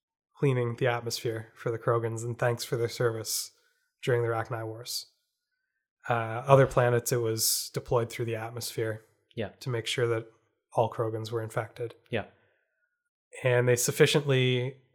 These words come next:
Speaker 1: uh, attacked a high enough percentage of the pop-, of the population that effectively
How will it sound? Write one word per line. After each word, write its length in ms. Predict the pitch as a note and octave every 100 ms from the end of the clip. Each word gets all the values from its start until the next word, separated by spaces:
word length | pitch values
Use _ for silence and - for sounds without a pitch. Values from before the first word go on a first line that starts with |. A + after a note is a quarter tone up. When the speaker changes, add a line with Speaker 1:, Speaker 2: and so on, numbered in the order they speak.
| -
Speaker 1:
uh, 220 | B2 A#2+
attacked 480 | C3 - B2+ A#2+ - -
a 200 | B2+ A#2
high 240 | A2 C#3 B2
enough 220 | A#2+ -
percentage 420 | B2 - A2+ A2
of 80 | C3+
the 40 |
pop-, 280 | C#3+ B2+ A2+ -
of 120 | C#3 B2+
the 60 |
population 800 | - A#2+ - A#2 A2 - A#2 A2+ - - - _ _
that 360 | C#3 B2+ B2+ - _
effectively 760 | - - D3 C#3+ A#2 A#2 A2+